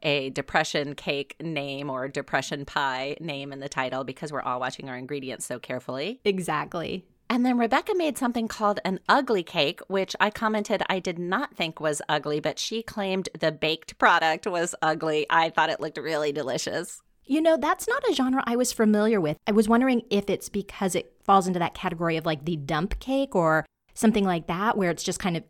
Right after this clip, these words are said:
Speaker 2: thrown, everything thrown in there, come what may.
Speaker 1: Yeah, that's what I was thinking. I thought the top, when it was done, almost looked a little bit more like a funnel cake,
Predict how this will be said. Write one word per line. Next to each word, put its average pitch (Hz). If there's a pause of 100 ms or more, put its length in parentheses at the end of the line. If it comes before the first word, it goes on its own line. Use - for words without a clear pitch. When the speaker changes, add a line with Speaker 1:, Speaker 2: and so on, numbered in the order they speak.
Speaker 2:
thrown, 185
everything 185
thrown 180
in 175
there, 226
come 190
what 180
may. 190 (680)
Speaker 1:
Yeah, 359
that's 392
what 508
I -
was 240
thinking. 247
I 262
thought 330
the 440
top, 170
when 220
it 196
was 160
done, 160
almost 160
looked 156
a 175
little 180
bit 196
more 185
like 175
a 175
funnel 180
cake, 269